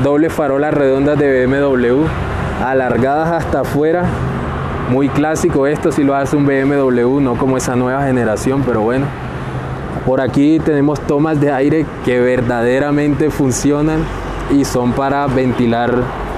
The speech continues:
los, los frenos, los discos del freno. Fa-, farolas en led, eh, exploradoras en led, perdón. Las luces también brillan cuando estás en algún sótano o alguna parte oscura, cuando vas a prender el carro.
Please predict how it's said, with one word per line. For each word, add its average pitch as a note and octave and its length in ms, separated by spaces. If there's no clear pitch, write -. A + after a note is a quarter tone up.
los, A#2+ 680
los B2 180
frenos, B2+ 380
los A#2+ 160
discos B2+ 300
del A#2+ 160
freno. A#2+ 320
Fa-, B2 280
farolas D#3+ 720
en A#2+ 240
led, E3 180
eh, A#2+ 280
exploradoras B2 680
en C3 160
led, D3 220
perdón. B2+ 360
Las C3+ 200
luces C#3 380
también C3+ 380
brillan D3+ 300
cuando C3+ 200
estás B2 260
en C#3+ 120
algún B2+ 260
sótano C#3+ 500
o - 40
alguna B2 240
parte C3+ 300
oscura, D3+ 340
cuando B2+ 240
vas A#2+ 120
a C3 40
prender A#2+ 380
el A#2+ 120
carro. D3+ 340